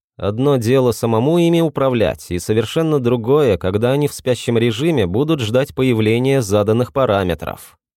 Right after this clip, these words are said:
Этак можно корову или ее владелицу обездвижить, или того хуже удушить,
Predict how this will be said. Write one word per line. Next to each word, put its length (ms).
Этак 380
можно 340
корову 720
или 220
ее 220
владелицу 720
обездвижить, 960
или 340
того 240
хуже 380
удушить, 760